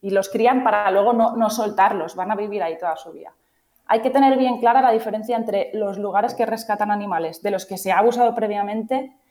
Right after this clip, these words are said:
de los centros que crían animales para sacar provechos, que no es lo mismo. Es decir, los santuarios existen por culpa de los que están utilizando a los animales para el entretenimiento.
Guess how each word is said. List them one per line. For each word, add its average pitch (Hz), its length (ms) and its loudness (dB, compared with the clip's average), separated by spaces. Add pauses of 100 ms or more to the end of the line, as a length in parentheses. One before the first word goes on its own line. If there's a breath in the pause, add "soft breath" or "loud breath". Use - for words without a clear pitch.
(160)
de 220 160 2
los 202 200 0
centros 247 340 0
que 226 180 -2
crían 233 300 4
animales 220 440 0
para 180 280 2
sacar 180 260 -2
provechos, 175 480 -8
que 196 120 -16
no 190 80 -10
es 185 60 -14
lo 180 100 -10
mismo. 196 320 -14 (560)
Es - 160 -18
decir, 214 240 4
los 202 100 6
santuarios 220 560 4
existen 269 540 -2
por 202 240 -6
culpa 262 460 -4 (460 loud breath)
de 226 120 2
los 214 120 0
que 220 60 -8
están 214 240 0
utilizando 233 460 0
a - 20 2
los 220 160 -4
animales 214 420 0
para 202 440 2
el 180 80 -2
entretenimiento. 156 880 -10